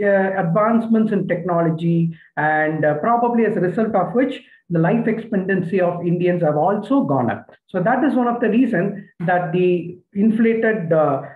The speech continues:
um, the figures are all, uh, indicates that a significant number of people above sixty will be there in twenty fifty.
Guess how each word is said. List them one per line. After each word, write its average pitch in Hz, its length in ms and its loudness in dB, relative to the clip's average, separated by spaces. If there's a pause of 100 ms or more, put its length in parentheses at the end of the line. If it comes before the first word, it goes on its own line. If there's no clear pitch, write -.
(140)
um, 147 720 0
the 165 160 0
figures 185 440 0
are 156 200 0
all, 185 320 0
uh, 175 80 0
indicates 175 640 0
that 214 380 -2
a 220 240 0
significant 277 640 0
number 196 240 -2
of - 120 -16
people 254 400 0 (260)
above 202 360 0
sixty 208 680 -4
will 185 140 0
be 190 200 2
there 180 380 2
in 175 200 -2
twenty 165 380 0
fifty. - 400 -6